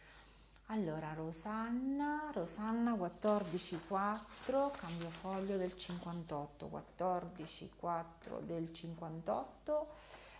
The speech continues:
Rosanna, allora, dieci diciotto ventitré, ventitré, eh, nove cinque. Allora, tu, Rosanna, hai il, eh, conflitto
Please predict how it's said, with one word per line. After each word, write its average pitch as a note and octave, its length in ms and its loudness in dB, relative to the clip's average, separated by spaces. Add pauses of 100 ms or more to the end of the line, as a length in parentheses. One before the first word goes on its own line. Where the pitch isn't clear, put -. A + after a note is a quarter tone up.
Rosanna, D#3 800 -2 (1200)
allora, E3+ 480 0
dieci E3+ 240 -6
diciotto E3 480 -6
ventitré, A#3+ 1080 -4 (120)
ventitré, - 640 -10
eh, - 1000 -10 (500)
nove A3 840 0
cinque. D#3+ 720 -6 (240)
Allora, E3+ 720 -2 (320)
tu, B3 140 0
Rosanna, B3+ 840 0
hai F#3 640 0 (320)
il, G3 400 4
eh, D#3+ 520 0
conflitto G#3 1400 2